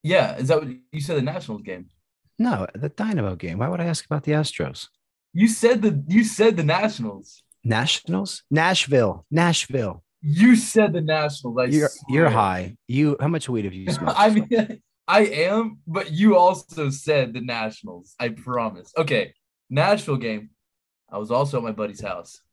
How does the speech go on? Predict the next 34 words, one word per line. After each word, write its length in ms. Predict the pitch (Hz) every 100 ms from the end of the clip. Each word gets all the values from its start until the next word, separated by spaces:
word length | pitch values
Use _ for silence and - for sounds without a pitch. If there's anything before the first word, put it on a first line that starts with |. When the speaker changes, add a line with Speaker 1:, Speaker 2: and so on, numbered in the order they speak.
| _ _
Speaker 1:
and 360 | 131 123 117 110 - _ _ _ _ -
the 100 | 127
vibes 640 | 120 147 170 170 143 - _ _ _ _ _ _ -
were 120 | -
chilling, 580 | - 202 180 220 240 233
you 100 | 208
know, 320 | 180 202 220 _ _
just 200 | 202 196
got 160 | 196 160
out 200 | 160 143
from 120 | 165
the 60 | 147
garage, 420 | 135 135 151 156
you 80 | 135
know, 160 | 147
after 280 | 143 147 151
a 40 | 143
little 200 | 139 127
bowl 420 | 131 135 139 135
of 60 | 131
cereal 680 | - 143 131 127 135 139 _ _ _ -
and 320 | 131 127 123
<laughs> 140 | 139 214
a 320 | 175 165 143
bowl 260 | 139 165 135
of 100 | -
cereal. 680 | - 185 156 113 113 139 _ _ _ _ _ _ _ -
And 380 | 139 131 123 -
we 160 | 151 214
were, 180 | 214 165
uh, 160 | 156
we 140 | 151 240
were 100 | 170
chilling 540 | 139 135 127 131 170